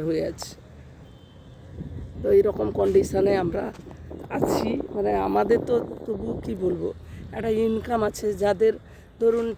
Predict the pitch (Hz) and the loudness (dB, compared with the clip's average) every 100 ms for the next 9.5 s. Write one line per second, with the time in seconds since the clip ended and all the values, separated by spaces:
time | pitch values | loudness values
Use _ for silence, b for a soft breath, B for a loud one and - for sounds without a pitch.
0 | - 220 226 - - 220 220 220 208 214 | -2 -2 -2 -2 2 4 6 4 2 -2
1 | 196 - 226 - 214 214 214 214 208 202 | -2 0 -2 -2 -2 2 2 2 2 2
2 | 214 208 196 190 - 208 214 220 208 202 | 2 2 2 0 -2 -4 -2 0 0 0
3 | 202 190 208 175 - 214 - - - B | -2 -4 -6 -4 -4 -4 -2 -2 -2 B
4 | B B B - 185 180 208 - 220 - | B B B -4 0 2 2 -2 -8 -2
5 | 190 202 202 196 202 185 214 - 185 185 | 0 2 2 2 -2 -6 -8 -10 -8 -6
6 | - - 180 202 - B B - 190 190 | -6 -6 -8 -8 -12 B B -8 -2 -2
7 | 185 208 190 175 180 202 185 180 196 180 | 0 -2 -2 -4 -2 -2 -2 -2 -2 -2
8 | 185 180 - 202 202 185 196 196 - 185 | 0 -2 -4 -8 -6 -6 -6 -8 -4 -4
9 | 190 202 185 185 190 | -2 -2 0 2 0